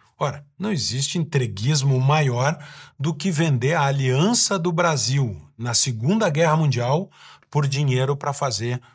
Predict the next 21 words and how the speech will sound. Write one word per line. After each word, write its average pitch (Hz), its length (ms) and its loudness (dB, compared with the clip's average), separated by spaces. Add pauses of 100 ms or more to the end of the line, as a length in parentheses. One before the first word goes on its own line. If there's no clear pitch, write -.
(240)
uma 117 480 -2
companhia 107 640 -6
siderúrgica. 110 680 -6 (420)
Mas 104 300 -8
o 110 80 -8
que 107 640 -8
Gleisi 131 400 0
quer 131 160 -4
dizer 120 280 -4
com 117 140 -6
isso 143 300 -4 (320)
é 107 100 -10
que 113 400 -10 (120)
preste 147 260 0
atenção, 160 420 -2
imprensa. 110 500 -8 (300)
Nós 101 240 -8
estamos 143 560 -2
pagando 123 400 -4
a 98 60 -8
conta 143 500 -4